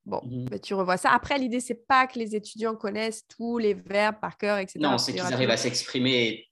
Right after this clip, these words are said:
Speaker 2: de manière cohérente et, euh,
Speaker 1: Voilà,
Speaker 2: qu'ils soient
Speaker 1: qu'ils
Speaker 2: compris,
Speaker 1: aient la
Speaker 2: ouais.
Speaker 1: logique, qu'ils, qu'ils aient, qu'ils aient compris, qu'ils aient compris comment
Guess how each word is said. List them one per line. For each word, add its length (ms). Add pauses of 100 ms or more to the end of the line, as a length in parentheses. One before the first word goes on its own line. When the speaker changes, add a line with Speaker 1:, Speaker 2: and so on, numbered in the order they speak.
Speaker 2:
de 40
manière 400
cohérente 540
et, 160
euh, 60 (240)
Speaker 1:
Voilà, 360
Speaker 2:
qu'ils 60
soient 160
Speaker 1:
qu'ils 140
Speaker 2:
compris, 160
Speaker 1:
aient 60
la 100
Speaker 2:
ouais. 80
Speaker 1:
logique, 240
qu'ils, 200
qu'ils 240
aient, 220
qu'ils 160
aient 60
compris, 440 (300)
qu'ils 200
aient 80
compris 500
comment 500